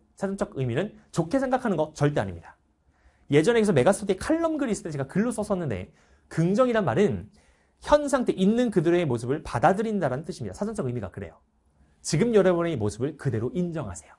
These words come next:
그리고 사랑해주시고 앞으로 여러분이 어떤 인생을 살 건지를 생각하면서 수험생활을 준비하면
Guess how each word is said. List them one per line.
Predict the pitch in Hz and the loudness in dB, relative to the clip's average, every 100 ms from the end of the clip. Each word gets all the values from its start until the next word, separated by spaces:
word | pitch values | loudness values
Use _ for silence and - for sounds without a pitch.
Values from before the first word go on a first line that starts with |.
| _ | _
그리고 | - 92 160 - - _ | -10 -2 -2 -4 -12 _
사랑해주시고 | - 214 196 135 107 92 82 - _ - | -8 -4 -2 -4 -6 -8 -10 -14 _ -2
앞으로 | 123 - 220 | -2 4 4
여러분이 | 180 185 | 4 2
어떤 | 127 - 196 | -2 -2 -2
인생을 | 180 170 | -2 -4
살 | 156 | -4
건지를 | 151 101 127 202 - - | -6 -6 -6 -8 -16 -12
생각하면서 | - 233 - 151 113 165 208 | -8 -8 -6 -6 -2 -4 -4
수험생활을 | - 254 240 214 170 | -8 -6 -2 -2 -2
준비하면 | 156 165 143 185 180 90 | 2 4 4 4 2 0